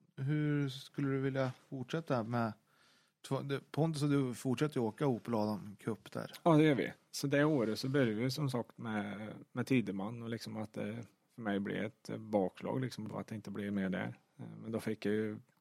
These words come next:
Speaker 2: desto <laughs> mer åking, eh, ändå då. Och då var det ju både med Pontus Åhman och, eh, Steve, eh, Rökland. Eh, sen så var jag även med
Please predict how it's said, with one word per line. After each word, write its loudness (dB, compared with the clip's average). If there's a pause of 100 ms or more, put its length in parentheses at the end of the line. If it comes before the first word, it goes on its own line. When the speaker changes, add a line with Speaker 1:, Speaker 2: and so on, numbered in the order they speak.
(380)
Speaker 2:
desto -6
<laughs> -
mer -2
åking, -6 (240)
eh, -16
ändå -6
då. -4
Och -6
då -8
var 0
det 4
ju 0
både -4
med -4
Pontus -8
Åhman 0
och, -8 (640)
eh, -4
Steve, 2 (260)
eh, -12
Rökland. -4 (400)
Eh, -10
sen -4
så -4
var -2
jag 2
även -2
med -2